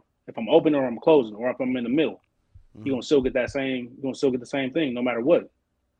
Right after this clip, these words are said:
Speaker 1: I'm gonna treat it as like I'm a, a closer, you
Speaker 2: Mm-hmm.
Speaker 1: know? So let me open up. I shut the show down. Let me do it. I'm cool with that.
Speaker 2: And, and does Gouda stay or does Gouda go?
Speaker 1: Yeah, Gouda, nah, Gouda staying. Gouda gotta stay in networking.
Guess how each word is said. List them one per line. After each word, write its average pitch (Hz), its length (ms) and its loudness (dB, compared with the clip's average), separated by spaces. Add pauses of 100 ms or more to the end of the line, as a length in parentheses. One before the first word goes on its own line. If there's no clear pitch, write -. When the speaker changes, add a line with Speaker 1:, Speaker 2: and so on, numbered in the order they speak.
(440)
Speaker 1:
I'm 127 80 -8
gonna 127 100 0
treat 175 240 4
it 131 120 4
as 120 200 0
like 120 140 -2
I'm 120 160 -4
a, 113 340 -4 (380)
a - 40 -14
closer, 113 360 2 (320)
you - 60 -18
Speaker 2:
Mm-hmm. 117 80 -6
Speaker 1:
know? 131 240 -4 (460)
So 117 220 -4
let 139 220 4
me 185 100 8
open 190 260 4
up. 151 280 2 (240)
I 143 100 -6
shut 170 160 -4
the 143 80 -10
show 139 180 -2
down. 139 280 -10 (500)
Let 135 100 -10
me 147 80 -6
do 151 220 -4
it. - 60 -18 (800)
I'm 143 100 -12
cool 185 160 -6
with 131 140 -6
that. 101 260 -16
Speaker 2:
And, 139 200 -8
and 127 220 -12
does 131 200 -8
Gouda 135 240 -6
stay 151 400 -4 (500)
or 120 60 -12
does 117 160 -10
Gouda 117 240 -6
go? 110 260 -10 (140)
Speaker 1:
Yeah, 123 140 -4
Gouda, 175 180 -2 (480)
nah, 104 180 -10
Gouda 156 200 -4
staying. 160 380 -8 (120)
Gouda 160 160 2
gotta 147 180 0
stay 156 180 -2
in 151 80 -2
networking. 143 460 -4